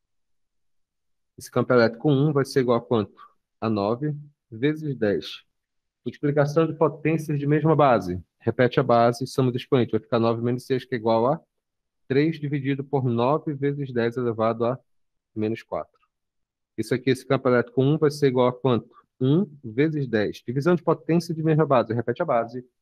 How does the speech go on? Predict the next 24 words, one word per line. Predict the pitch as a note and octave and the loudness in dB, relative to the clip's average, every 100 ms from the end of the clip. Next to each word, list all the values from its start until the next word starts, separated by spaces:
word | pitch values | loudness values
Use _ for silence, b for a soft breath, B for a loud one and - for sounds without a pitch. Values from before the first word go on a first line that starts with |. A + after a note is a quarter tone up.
| _ _ _ _ _ _ _ _ _ _ _ _ _ _ _ _ _ _ _ _ _ _ _ _ _ _ _ _ _ | _ _ _ _ _ _ _ _ _ _ _ _ _ _ _ _ _ _ _ _ _ _ _ _ _ _ _ _ _
Menos | - A2 D3+ D#3 | -4 0 0 2
dois. | C3 C#3+ B2 - - - | 4 4 4 -2 -14 -16
Só | - C#3+ | -4 -2
pra | D#3 | 0
ver | C#3+ D3 | -2 -4
se | - | -2
tá | C#3+ C#3+ | -2 -2
prestando, | C#3 C3+ C#3+ C3+ C3 - _ _ _ _ - _ _ _ | -6 -4 -2 -2 -2 -4 _ _ _ _ -20 _ _ _
o | G#2+ | -12
professor, | C3 D3 D3 D3 - D3+ E3 | -6 -2 -2 -4 -2 2 2
às | C#3 | 2
vezes, | C#3+ D3 | 0 0
ele | D3 | 0
faz | C#3+ D#3+ D#3 C3 | -2 -6 -6 -4
isso | D#3+ D#3+ | -4 -6
pra | C3 B2+ | -8 -4
ver | C#3 | -4
se | D3 | 0
o | |
aluno | C#3 C#3+ | 0 0
tá | C#3 | -4
prestando | C3+ - C3+ A2 | -6 -6 -6 -2
realmente | C3 E3 D#3 D3+ | 0 0 0 -4
atenção. | D3 D#3 D3 A#2 G#2 | -6 -6 -4 -4 -4